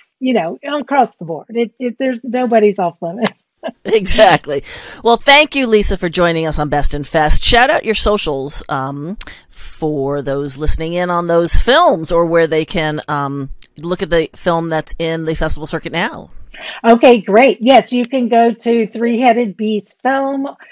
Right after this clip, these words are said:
Speaker 1: for the one that's in the festivals now, or at Alex October. Um, also, our handle for Instagram is at One Good Man Productions, which you can find everything there.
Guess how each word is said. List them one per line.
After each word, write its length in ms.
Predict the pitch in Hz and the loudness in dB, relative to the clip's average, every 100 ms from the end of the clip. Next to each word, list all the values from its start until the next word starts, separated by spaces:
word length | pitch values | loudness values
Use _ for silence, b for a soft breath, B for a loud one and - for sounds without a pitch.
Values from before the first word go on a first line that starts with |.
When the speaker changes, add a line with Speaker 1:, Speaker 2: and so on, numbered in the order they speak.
| b b _ | b b _
Speaker 1:
for 260 | 233 226 | 2 4
the 160 | 202 202 | 4 2
one 200 | 196 208 | 2 2
that's 200 | 214 196 | 0 0
in 120 | 202 | -2
the 80 | 196 | -2
festivals 580 | 196 196 190 185 190 185 | -2 -4 -2 -4 -4 -2
now, 400 | 202 208 220 226 | -2 0 0 0
or 340 | 202 190 180 - | 2 2 2 -2
at 380 | 208 208 220 - - - | 2 2 2 -2 -12 -2
Alex 380 | 202 214 202 | 2 2 2
October. 960 | 208 190 - 196 208 214 226 233 233 226 b b b _ | -2 -2 -4 -2 0 2 2 4 2 -2 b b b _
Um, 420 | 202 185 180 175 - | 2 4 4 0 4
also, 500 | 226 220 247 226 220 | 4 4 4 4 4
our 220 | 196 196 | 2 0
handle 560 | 196 208 208 208 208 196 | 2 0 2 2 2 0
for 360 | 208 196 190 185 | -4 0 0 0
Instagram 680 | 214 220 - 214 214 208 190 | -2 -4 -2 0 0 0 0
is 160 | 180 - | -2 -2
at 320 | 202 196 - | 0 0 -2
One 240 | 190 202 | -6 -6
Good 160 | 202 190 | -4 -4
Man 220 | 190 190 | -4 -6
Productions, 880 | - 185 190 - 208 202 202 208 - | -6 2 2 2 0 0 0 -4 2
which 240 | 196 190 | 2 4
you 100 | 196 | 0
can 280 | 190 196 190 - - | 2 2 2 -2 0
find 240 | 185 180 | 2 4
everything 500 | 185 180 208 202 196 | 4 6 4 2 -2
there. 460 | 185 175 180 240 | 0 4 6 4